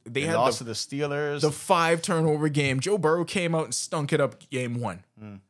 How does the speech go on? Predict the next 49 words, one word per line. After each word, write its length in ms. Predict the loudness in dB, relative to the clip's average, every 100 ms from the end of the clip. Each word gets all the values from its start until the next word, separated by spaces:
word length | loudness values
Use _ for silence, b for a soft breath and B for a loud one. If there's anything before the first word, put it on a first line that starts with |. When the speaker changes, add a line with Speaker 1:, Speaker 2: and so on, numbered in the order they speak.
| _ _ _ _ _
Speaker 1:
Four 380 | -4 -2 0 0
picks 320 | -2 -2 -6
or 100 | -8
Speaker 2:
Too 40 | -4
Speaker 1:
five 260 | -2 -2
Speaker 2:
much 80 | -2
Speaker 1:
picks, 220 | -2 -2
something 180 | -2 -2 -4
Speaker 2:
cigars. 40 | -4
Speaker 1:
crazy 300 | -4 -4 -4
like 180 | -4 -4
that. 240 | -4 -6 -8
And 440 | -10 -10 -10 -12 -16 _ _
then 200 | -12 -10
they 320 | -4 -4 -4 -6
ended 240 | -6 -4
up 100 | -4
righting 220 | -2 -4 -4
the 60 |
ship. 280 | -6 -6 -2
They, 300 | -2 -2 -6 B B B _
they 320 | -2 0 0
are 380 | 2 2 2 0
exactly 460 | -2 -2 -2 -2 0
like 160 | -2 -2
what 160 | -6
the 60 | -6
forty-niners 640 | -4 -2 -2 -4 -4 -4
are, 220 | -4 -4 -6
the 80 | -6
two 180 | -6
hottest 420 | -4 0 0 -2 -6
teams 220 | -6 -8
in 80 | -8
football. 460 | -8 -6 -8 -8 0
Forty-niners 540 | 0 2 -2 -2 -4
won 180 | -6 -6
twelve 360 | -2 0 0
in 80 | -2
a 40 | -2
row. 180 | -2
I 60 | -2
think 200 | -2 -4
the 80 | -4
Bengals 360 | -4 -4 -4
are 80 | -4
on, 160 | -4 -6
like, 120 | -8
ten. 300 | -10 -10 -12